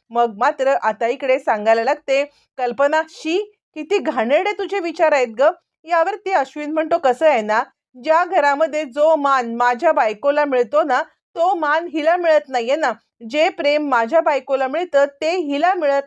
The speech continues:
नसल्यामुळे हिने या सगळ्यामध्ये ह्या कुरघोड्या करण्याचा प्रयत्न केलेला आहे." यावरती अश्विन म्हणतो, "खबरदार, माझ्या बायकोबद्दल आता इकडे कुणीही असं बोलायचं नाही." अर्जुन चिडतो आणि "अश्विन, तू खबरदार, तू कुणावरती आरोप करतोयस कळतंय का तुला?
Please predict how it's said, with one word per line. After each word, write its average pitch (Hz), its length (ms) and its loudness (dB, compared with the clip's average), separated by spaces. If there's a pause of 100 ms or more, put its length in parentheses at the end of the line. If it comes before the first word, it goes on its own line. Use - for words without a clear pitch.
नसल्यामुळे 247 580 0 (340)
हिने 269 240 0
या 285 160 4
सगळ्यामध्ये 254 600 0
ह्या 262 200 0
कुरघोड्या 254 540 0
करण्याचा 262 580 0
प्रयत्न 226 500 -6
केलेला 208 320 -2
आहे." 196 200 -2 (340)
यावरती 220 460 -2
अश्विन 226 360 -2
म्हणतो, 247 320 0
"खबरदार, 233 480 2 (340)
माझ्या 294 300 0
बायकोबद्दल 330 760 0
आता 226 240 -4
इकडे 277 300 0 (260)
कुणीही 311 440 -6
असं 311 300 0
बोलायचं 240 420 0
नाही." 214 300 -6
अर्जुन 233 360 -2
चिडतो 240 380 0
आणि 220 180 4
"अश्विन, 302 380 -2
तू 359 280 -2
खबरदार, 247 520 0 (420)
तू 349 120 -10
कुणावरती 330 600 -2 (100)
आरोप 254 320 2
करतोयस 339 420 -2
कळतंय 285 400 0
का 320 160 2
तुला? 294 280 0